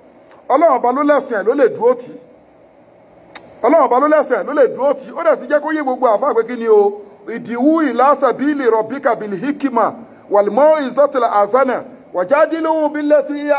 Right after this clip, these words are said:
ahsanu. Inna rabbaka huwa a'lamu biman dalla an sabilihi wa huwa a'lamu bil muhtadi. Ẹ pèpè sójú ẹ̀sìn,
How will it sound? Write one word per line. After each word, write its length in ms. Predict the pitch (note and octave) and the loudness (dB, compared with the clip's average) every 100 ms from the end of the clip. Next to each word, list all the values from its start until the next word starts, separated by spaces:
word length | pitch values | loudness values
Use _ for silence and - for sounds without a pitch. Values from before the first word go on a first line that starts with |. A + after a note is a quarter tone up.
| C4 C4+ | 0 0
ahsanu. 400 | B3+ C#4+ C4 - - - _ _ | 0 0 -2 -6 -16 -20 _ _
Inna 200 | B3 C4 | -4 0
rabbaka 460 | B3 G#3+ A#3+ B3 A#3 | 0 0 0 2 0
huwa 240 | A3+ A#3+ A3+ | 2 0 2
a'lamu 280 | A#3+ B3 A#3 | 2 2 0
biman 320 | G3 G3+ A#3+ | -4 -4 -2
dalla 260 | A#3 B3 A#3+ G#3+ | 0 0 2 2
an 60 | A3 | 2
sabilihi 500 | B3 A#3 B3+ A#3 A3 | 0 -2 -4 -10 -12
wa 140 | G3+ A3 | -2 0
huwa 180 | B3 A#3 | 2 0
a'lamu 320 | A#3+ B3 A3+ | 0 0 -2
bil 200 | F#3+ B3 | -6 -4
muhtadi. 520 | B3+ B3+ B3+ D#3+ A3+ - - - - - - - - - - - - - - - A#3+ | -4 -2 -2 -2 -10 -16 -20 -20 -20 -20 -20 -20 -20 -20 -20 -20 -20 -20 -20 -6 -2
Ẹ 100 | C#4+ | 0
pèpè 280 | C#4+ A#3+ | 2 2
sójú 300 | A3 D4 - | 0 0 2
ẹ̀sìn, 360 | D#4 D4+ - | 2 2 -4